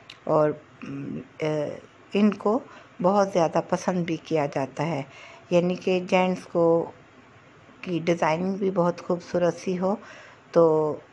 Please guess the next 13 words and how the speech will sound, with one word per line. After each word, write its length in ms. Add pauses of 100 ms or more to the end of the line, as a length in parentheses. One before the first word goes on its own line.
(280)
लड़की 520
भी 260
इन्हें 200
देखकर 420
खुश 320
होती 360
हैं 140
कि 160
इनकी 220
पर्सनैलिटी 840
कितनी 360
प्यारी 440
है। 140